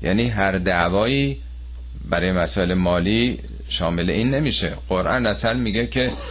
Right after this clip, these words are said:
خداوند س-، حرف بلند زدن، که حرف زشت رو، داد زدن دوست نداره. «الا من ظلم»، مگر کسی که مظلوم واقع شده.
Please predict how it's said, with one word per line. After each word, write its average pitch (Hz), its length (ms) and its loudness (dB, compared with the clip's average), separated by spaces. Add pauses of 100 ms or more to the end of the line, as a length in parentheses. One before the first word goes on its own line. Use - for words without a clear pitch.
(220)
خداوند 107 680 0 (960)
س-، - 580 -2
حرف 101 640 -2
بلند 104 560 2
زدن، 101 440 2
که - 200 -6
حرف 101 280 0
زشت 101 560 0
رو، 85 240 -2 (120)
داد 98 240 -2
زدن 101 400 0
دوست 127 300 -2
نداره. 104 420 2 (220)
«الا 127 320 2
من 123 240 2
ظلم»، 98 460 2 (300)
مگر 104 360 0
کسی 107 280 -4
که 107 120 0
مظلوم 90 500 0
واقع 78 240 -2
شده. - 360 -6